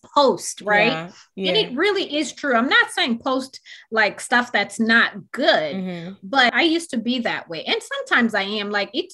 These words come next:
Speaker 1: I would take forever just thinking of the perfect caption, right? And those would end up being very long captions. Nobody
Speaker 2: <laughs>
Speaker 1: wants to sit there and read that. <laughs> Like, nobody's reading all of that. Just put out, "Oh,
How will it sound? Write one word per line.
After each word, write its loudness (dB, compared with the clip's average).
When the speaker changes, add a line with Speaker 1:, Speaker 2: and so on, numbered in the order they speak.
Speaker 1:
I 2
would 0
take -4
forever -4
just -8
thinking 0
of -6
the -8
perfect -2
caption, -2
right? -4
And 2
those 4
would 0
end 2
up 2
being 0
very 2
long 0
captions. -2
Nobody 4
Speaker 2:
<laughs> 0
Speaker 1:
wants -4
to -8
sit -8
there 2
and 4
read -2
that. 2
<laughs> -18
Like, -4
nobody's 0
reading -4
all 0
of 0
that. -6
Just -2
put 4
out, 6
"Oh, 2